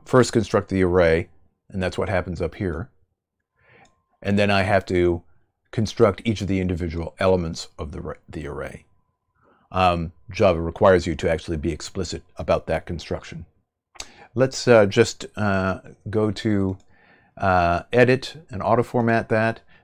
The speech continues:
make the code look a little bit neater, and you see auto format makes it look nice now.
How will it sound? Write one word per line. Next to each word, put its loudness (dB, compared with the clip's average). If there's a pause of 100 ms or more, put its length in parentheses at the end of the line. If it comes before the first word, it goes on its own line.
(120)
make -4
the -8
code 2
look -2
a -2
little -2
bit -4
neater, 0
and -2
you -2
see -4
auto 0
format -4
makes -8
it -12
look -12
nice -6
now. -4